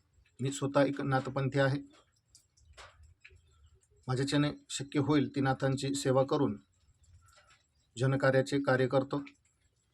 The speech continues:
आशा करतो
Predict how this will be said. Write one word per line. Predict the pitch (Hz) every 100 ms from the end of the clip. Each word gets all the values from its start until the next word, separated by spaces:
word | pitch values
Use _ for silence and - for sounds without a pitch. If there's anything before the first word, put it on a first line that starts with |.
| _ _ _ _ _ _ - - _ _ _ _ _ _ -
आशा | 131 -
करतो | 147 147 143 120